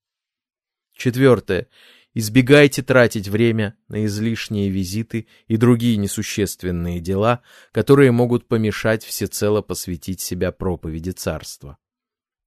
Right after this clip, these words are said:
Пятое. Если первый же дом, выбранный пристанищем, оказался подходящим, живите там всё время своего пребывания в этом городе. Шестое.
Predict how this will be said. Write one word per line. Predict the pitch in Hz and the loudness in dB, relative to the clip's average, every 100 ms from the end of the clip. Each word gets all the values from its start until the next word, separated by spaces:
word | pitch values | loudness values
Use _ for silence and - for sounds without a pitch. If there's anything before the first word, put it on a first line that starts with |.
| _ _ _ _ _ _ | _ _ _ _ _ _
Пятое. | 135 113 - 80 - _ _ - - _ - | 2 2 0 -10 -12 _ _ -20 -20 _ -2
Если | 123 - 135 | -2 0 0
первый | 160 156 143 131 | 2 2 4 2
же | 131 | 0
дом, | 120 139 123 101 | 4 4 4 2
выбранный | 117 107 104 101 98 | -2 0 0 0 -2
пристанищем, | 104 110 - 117 107 90 - 92 87 | -4 -6 -2 -2 0 -4 -6 -8 -8
оказался | 98 - 104 95 85 - | -10 -4 -2 0 -2 -6
подходящим, | 90 92 - 101 117 127 - - 123 - - - | -8 -10 -4 -2 0 0 -2 -8 -8 -10 -20 -12
живите | 110 104 127 139 - 139 | -4 0 2 2 -2 -2
там | 127 123 | -2 -2
всё | - 117 117 | -4 -2 -2
время | 107 104 104 | 0 -2 -2
своего | - 98 90 90 | -4 -2 -2 -2
пребывания | 95 92 87 82 80 82 82 80 | -4 -4 -4 -4 -4 -4 -6 -8
в | |
этом | 76 - 80 78 | -10 -10 -12 -10
городе. | 80 67 67 80 _ _ _ _ _ _ _ | -10 -12 -16 -18 _ _ _ _ _ _ _
Шестое. | - 123 - 101 82 71 | -8 -8 -4 -4 -4 -8